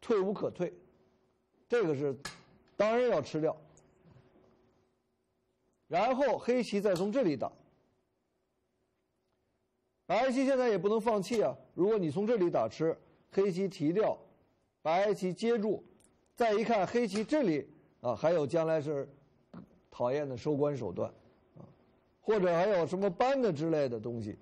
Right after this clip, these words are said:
啊，欺负你，这儿已经拔掉了，当然也算是黑棋成功，所以白棋这个便宜也不能让。黑棋这个力，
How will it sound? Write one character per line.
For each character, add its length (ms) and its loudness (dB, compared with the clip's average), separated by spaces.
啊， 160 -14
欺 220 2
负 120 2
你， 160 0
这 100 6
儿 60 2
已 80 0
经 160 -4
拔 200 2
掉 220 2
了， 100 -10
当 180 2
然 220 0
也 260 2
算 280 0
是 220 -4
黑 200 4
棋 160 0
成 240 2
功， 160 2
所 140 0
以 80 2
白 320 4
棋 160 2
这 240 4
个 120 2
便 280 0
宜 120 0
也 120 -2
不 140 -2
能 160 2
让。 140 0
黑 280 2
棋 140 0
这 160 2
个 100 2
力， 320 0